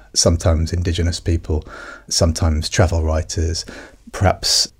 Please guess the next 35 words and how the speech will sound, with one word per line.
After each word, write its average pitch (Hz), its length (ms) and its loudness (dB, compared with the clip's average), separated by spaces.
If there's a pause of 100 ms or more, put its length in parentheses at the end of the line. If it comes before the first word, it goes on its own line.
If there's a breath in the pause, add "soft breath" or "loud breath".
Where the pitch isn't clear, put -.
(640)
biblical 87 440 2
pilgrims 85 840 0 (220)
from - 240 -4
the 85 60 -2
fifteenth - 520 -2
century, 82 500 0
perhaps - 360 -2
the 82 80 -2
desert 92 360 2
fathers 87 600 2 (520 loud breath)
of 82 100 0
the 80 80 2
second 82 340 0
and 80 120 2
third 85 320 2
century, 80 540 -2 (360 loud breath)
perhaps - 220 -2
people 87 280 0
like 80 180 0
Wilfrid 82 500 -2 (200)
Thesiger, 80 640 0 (100)
um, 82 480 0 (680 soft breath)
British - 320 -2
travelers 85 840 0
and 78 140 -2
travel 87 260 0
writers 87 500 2
who 78 260 -4
have 80 260 -2 (180)
been 98 160 2
to - 120 -4
these 78 160 -4
places - 240 -4
before - 360 0
me. 80 160 0